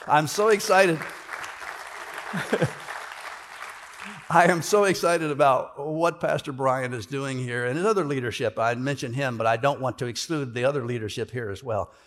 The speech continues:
You're on a great path. This is gonna be a fant-, I'm so excited about what's happening here. It's just wonderful to be able to come back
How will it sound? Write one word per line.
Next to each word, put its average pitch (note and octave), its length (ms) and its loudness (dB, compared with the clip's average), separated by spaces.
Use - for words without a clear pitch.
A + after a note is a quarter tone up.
You're A3 200 -4
on F#3+ 160 0
a D3+ 40 -2
great F#3 460 -4
path. E3+ 560 -6
This A3 160 -2
is A#3 100 0
gonna E3 180 -6
be D#3+ 120 0
a C3 60 2
fant-, C3 400 -8
I'm G3 160 0
so A3+ 160 -2
excited E3+ 500 -2
about C3+ 220 2
what's D#3 180 -4
happening C#3+ 460 -4
here. C3+ 160 -6
It's C#3+ 220 -4
just E3 200 -6
wonderful D#3+ 680 -2
to C3+ 80 -2
be C#3+ 180 -4
able C#3+ 160 -4
to C#3 80 -4
come C#3+ 200 -4
back C#3 400 -2